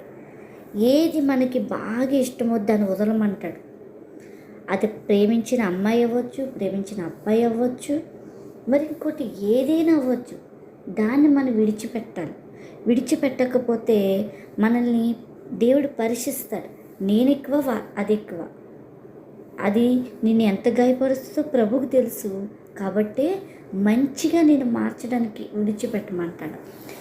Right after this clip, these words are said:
కొన్ని అనుభవాలు నేర్పిస్తాడు ఆయన. ఆయన పరీక్షించి అన్నీ కూడా మనకు మేలే తప్ప కీడేమీ ఉండవండి. హల్లెలూయా. అపవాదిగాడు మనల్ని శోధిస్తే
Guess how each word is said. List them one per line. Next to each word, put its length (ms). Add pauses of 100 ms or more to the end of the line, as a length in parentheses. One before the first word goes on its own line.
(160)
కొన్ని 280 (140)
అనుభవాలు 560
నేర్పిస్తాడు 880
ఆయన. 160 (720)
ఆయన 160
పరీక్షించి 840
అన్నీ 200
కూడా 260
మనకు 320
మేలే 420
తప్ప 340 (180)
కీడేమీ 760
ఉండవండి. 540 (440)
హల్లెలూయా. 500 (440)
అపవాదిగాడు 1000 (340)
మనల్ని 340
శోధిస్తే 1040